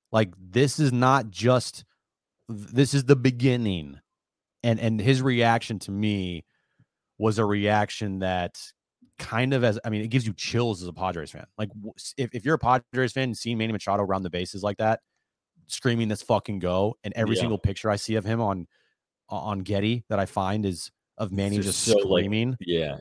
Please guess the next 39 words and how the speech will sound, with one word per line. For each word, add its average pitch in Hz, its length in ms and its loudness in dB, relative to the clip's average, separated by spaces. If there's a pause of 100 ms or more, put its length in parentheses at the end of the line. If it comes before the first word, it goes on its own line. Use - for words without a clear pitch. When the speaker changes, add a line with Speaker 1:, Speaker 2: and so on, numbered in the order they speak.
Speaker 2:
exactly. 82 560 -6 (500)
Speaker 1:
I 120 320 0
love 123 640 2
to 123 160 -4
see 107 240 -4
that, 135 340 2
and 110 200 -4
that's 117 240 2
what 120 100 -10
you 107 120 -4
want 101 220 0
out 95 120 -2
of 92 60 -6
your 85 120 -6
leader. 95 440 -2 (640)
And 95 680 -4 (300)
I, 92 460 -6
I, 82 260 -6 (220)
I 110 120 0
think 123 200 -4
that 117 180 6
would, 101 180 0
for 98 160 -2
him, 107 420 0 (340)
honestly, 107 380 0
John, 117 440 0 (800)
that 113 100 6
was 113 120 4
a 95 40 -4
big 101 600 4
time 87 220 -6
home 80 200 -8
run 76 140 -10
for 76 120 -10
him. 73 240 -12 (140)
Big 113 180 6
time 80 180 -6
home 73 180 -10
run. 69 200 -16